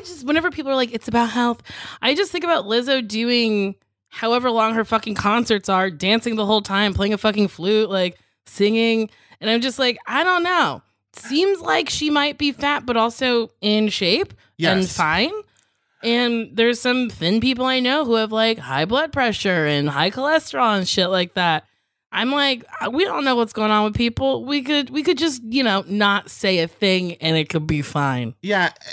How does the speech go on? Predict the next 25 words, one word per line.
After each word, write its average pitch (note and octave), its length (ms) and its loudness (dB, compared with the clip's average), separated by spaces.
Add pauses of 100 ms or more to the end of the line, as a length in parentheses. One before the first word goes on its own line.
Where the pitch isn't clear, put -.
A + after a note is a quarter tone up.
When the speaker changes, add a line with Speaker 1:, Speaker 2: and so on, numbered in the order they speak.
Speaker 2:
it, A3 200 -2
like, B3 200 0
it's, A#3 120 -2 (180)
<sighs> A#2+ 180 -2
it's F#3 120 0
very G#3+ 360 0
hard D3 580 0
because, C#3 480 0 (880)
I D3+ 80 -2
mean, D3 240 -2
I E3 100 0
don't A3 140 2
know, G3+ 100 2
<laughs> - 320 -10
heterosexuality D#3+ 760 0
seems A#2+ 240 -2
terrible, F2 480 -2 (200)
but E3+ 80 0
with F3+ 160 0
gay A3+ 180 4
guys, F#3 320 2
I'm D#3 160 -2
always D#3 260 2
just D3 180 -2
like A2+ 360 0